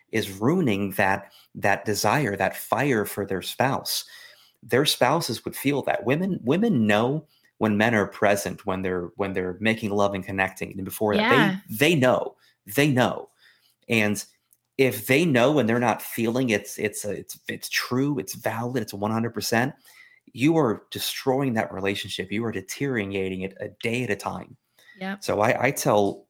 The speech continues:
Speaker 1: every single person, my kids especially, every single time you look at another woman, every single time you, you watch porn, you,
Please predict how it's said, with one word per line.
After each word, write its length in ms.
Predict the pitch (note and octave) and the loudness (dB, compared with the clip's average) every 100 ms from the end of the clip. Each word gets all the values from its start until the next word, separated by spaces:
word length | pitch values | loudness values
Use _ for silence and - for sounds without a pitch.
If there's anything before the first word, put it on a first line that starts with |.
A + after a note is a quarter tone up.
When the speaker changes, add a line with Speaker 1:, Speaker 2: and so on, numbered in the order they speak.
| _ | _
Speaker 1:
every 300 | C3+ C#3+ D3 | 0 2 2
single 300 | C#3 B2+ G2+ | 2 0 0
person, 300 | F#2+ F#2 - | 0 -2 -2
my 80 | G2 | -4
kids 220 | G2 D#3+ | -2 -4
especially, 680 | A2 - G#2 - F#2+ F#2 - _ _ _ _ _ _ | -2 0 0 2 -4 -4 -8 _ _ _ _ _ _
every 320 | C#3+ D#3+ E3+ | 4 4 2
single 400 | E3+ D#3+ D3+ C#3+ | 0 0 0 -2
time 480 | C3+ A2 A#2 C3+ C#3+ _ _ - | 0 2 2 2 -2 _ _ -8
you 260 | G#2 A#2+ | 0 2
look 380 | A#2 G#2+ A#2+ A#2 | 2 0 0 2
at 160 | - G2 | 0 0
another 280 | G2+ G2+ | 0 0
woman, 340 | F#2+ G2+ A2 G#2 | 0 0 0 0
every 180 | G2 B2+ | -2 -2
single 280 | C#3 A#2+ | -4 -6
time 280 | G#2+ G2+ A2+ | -4 -2 -2
you, 100 | G#2+ | -2
you 240 | F2+ F#2+ F#2 | -4 -6 -8
watch 420 | F2 F#2+ G2 - | -6 -4 -4 -6
porn, 340 | - A2 A#2+ | -6 -4 -4
you, 260 | G2+ F#2+ F#2 | -4 -4 -6